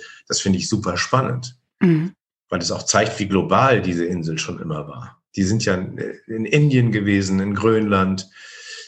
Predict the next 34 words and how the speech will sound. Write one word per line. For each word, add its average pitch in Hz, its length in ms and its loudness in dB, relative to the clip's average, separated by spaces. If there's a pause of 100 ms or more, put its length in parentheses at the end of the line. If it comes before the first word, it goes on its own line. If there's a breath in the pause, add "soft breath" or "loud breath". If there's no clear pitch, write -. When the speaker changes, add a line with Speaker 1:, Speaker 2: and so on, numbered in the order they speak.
(240 loud breath)
Speaker 1:
Äh, 110 80 4 (160)
überhaupt, 123 420 0
das - 200 0
waren 92 340 0
ja 92 140 0
Seefahrer 92 840 0
und, 101 360 -6
ähm, 98 580 -2 (520 loud breath)
deswegen 123 320 0
ist 101 140 -4
die - 60 -2
große 107 380 0
Welt 113 260 4
immer 120 260 -2
zu - 140 -2
ihnen 107 200 -4
auch 107 140 -6
nach 127 120 0
Föhr 190 260 0
gekommen. - 460 -14 (500)
Speaker 2:
Es 190 100 -4
Speaker 1:
Und - 60 -6
Speaker 2:
gibt - 120 2
Speaker 1:
der 185 80 4
Speaker 2:
auch 175 60 4
eine - 100 4
Speaker 1:
Friesen- 185 120 4
Speaker 2:
ganz 196 220 2
enge 196 240 2
Verbindung 180 520 -2
zu - 120 -6
New 170 100 0
York, 175 380 -4
ne? 185 220 -6